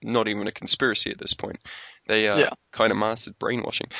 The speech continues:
Speaker 1: So they, they got that part right, but the game itself's just not very fun. So yeah, fuck that. Um,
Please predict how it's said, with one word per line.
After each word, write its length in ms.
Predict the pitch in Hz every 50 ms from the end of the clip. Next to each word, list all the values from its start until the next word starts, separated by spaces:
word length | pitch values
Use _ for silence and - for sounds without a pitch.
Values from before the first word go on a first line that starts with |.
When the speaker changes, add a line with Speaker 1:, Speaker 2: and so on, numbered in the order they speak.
| - -
Speaker 1:
So 120 | - 143
they, 220 | 151 156 151 - - -
they 120 | 160 170
got 180 | 160 190 175 -
that 180 | 139 135 - -
part 220 | - 113 104 -
right, 200 | 107 104 104 - -
but 180 | - 117 110 -
the 120 | - 110
game 340 | 110 - 113 113 117 120 117
itself's 380 | 113 98 - - 101 101 101 -
just 240 | - - - - -
not 140 | 104 104 -
very 180 | - 101 98 107
fun. 560 | - - - 110 117 113 117 120 117 117 117 - - - - - - - - - - -
So 160 | - - 135
yeah, 260 | 127 117 107 117 113
fuck 280 | 110 - - - - _
that. 260 | - 104 104 101 - - - - - - - -
Um, 440 | 131 143 147 147 151 147 147 139